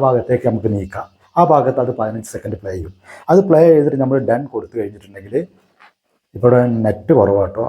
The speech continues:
അതുകൊണ്ട് ചിലപ്പോൾ ആ ഉണ്ട് കിട്ടുന്നുണ്ട്. അത് ഇതുപോലെ കറങ്ങി പ്രോസസ്സിംഗ് നടന്നുകൊണ്ടിരിക്കുകയാണ് കേട്ടോ.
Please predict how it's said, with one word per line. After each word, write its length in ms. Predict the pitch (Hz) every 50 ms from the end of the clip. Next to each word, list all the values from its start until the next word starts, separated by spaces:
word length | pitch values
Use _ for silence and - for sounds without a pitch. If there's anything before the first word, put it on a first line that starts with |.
| 113
അതുകൊണ്ട് 240 | 110 110 123 127 127 120
ചിലപ്പോൾ 300 | 127 117 - - _ 117 - - 104
ആ 40 | 101 104 104
ഉണ്ട് 140 | 95 92 98 95
കിട്ടുന്നുണ്ട്. 380 | 92 90 95 95 92 87 80 - _ _ _ - - - - _ _ _ _ _ -
അത് 120 | 131 139 160 170 - - - - - - _ _ _ _ _ _ _ _ _ _ _ _ _ _ _ _ _ _ _ _ _ _ _ _ _ _ -
ഇതുപോലെ 360 | 123 117 113 131 131 131 135 131 135
കറങ്ങി 340 | 117 107 107 110 110 120 147 160 - _ _ _ _
പ്രോസസ്സിംഗ് 440 | - 110 - 139 - - 139 135 123
നടന്നുകൊണ്ടിരിക്കുകയാണ് 680 | 117 104 101 104 110 107 98 95 - - 95 92 92 -
കേട്ടോ. 140 | - -